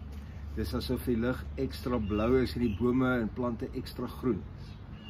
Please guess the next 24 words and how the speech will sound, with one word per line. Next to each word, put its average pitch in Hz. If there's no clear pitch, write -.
Ek -
hoop 175
dat 156
ek 151
dit 127
in 131
die 113
volgende 147
drie 117
weke 110
op 107
'n 110
nuwe 139
manier 110
sal 98
raak 104
sien 110
en 110
waardeer. 98
Maar -
voor 214
ons 196
vandag 123
begin, 131